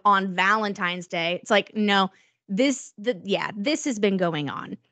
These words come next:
This has been going on a while. And I, I don't know. I, I think I agree with Florence Pugh. And with her, her boyfriend, you know, being Jason Sudeikis, like, one of his best friends, I completely get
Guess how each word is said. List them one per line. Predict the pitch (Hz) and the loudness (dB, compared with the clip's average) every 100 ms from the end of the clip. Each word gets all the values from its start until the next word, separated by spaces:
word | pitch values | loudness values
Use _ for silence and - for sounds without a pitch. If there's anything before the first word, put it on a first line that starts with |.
| _ _ _ _ | _ _ _ _
This | 277 262 | 4 6
has | 247 | 4
been | 226 208 | 4 6
going | 196 185 | 4 4
on | 175 170 - | 2 0 0
a | 175 | -2
while. | 165 156 143 165 65 196 _ _ - | 0 0 0 0 -4 -8 _ _ -2
And | 208 | 2
I, | 190 202 202 180 _ _ _ _ _ _ _ _ | 4 4 0 -4 _ _ _ _ _ _ _ _
I | 190 | 0
don't | 175 | 0
know. | 165 156 - | -4 -10 -4
I, | 190 240 - | -2 -2 -4
I | - 247 | -4 0
think | 285 226 | 2 4
I | 214 | 2
agree | 208 190 185 | 0 -2 -4
with | 190 190 | -4 -8
Florence | _ 180 170 180 | _ -6 -6 -6
Pugh. | - 185 175 170 | -8 -6 -4 -2
And | 214 220 | -2 2
with | 233 226 | 2 2
her, | - 320 262 233 240 _ _ _ _ - | 0 4 4 2 -2 _ _ _ _ -6
her | 269 | -2
boyfriend, | 214 190 254 - 147 156 202 | 0 0 0 0 -2 -2 0
you | 220 | 0
know, | 190 | 2
being | 190 208 208 196 196 196 _ _ _ _ _ _ _ _ _ | 0 2 2 2 0 -2 _ _ _ _ _ _ _ _ _
Jason | 220 240 226 226 | 2 4 4 2
Sudeikis, | 226 202 202 196 - - | 2 2 2 0 -2 -2
like, | 196 185 _ _ - - | -2 -2 _ _ -16 2
one | 240 | 4
of | |
his | 208 202 | 4 4
best | 196 202 | 2 2
friends, | - 196 180 165 180 - | 0 2 2 -2 -4 -2
I | 208 | 0
completely | 247 196 226 214 202 | -2 -2 -2 2 0
get | 180 190 180 | 2 2 0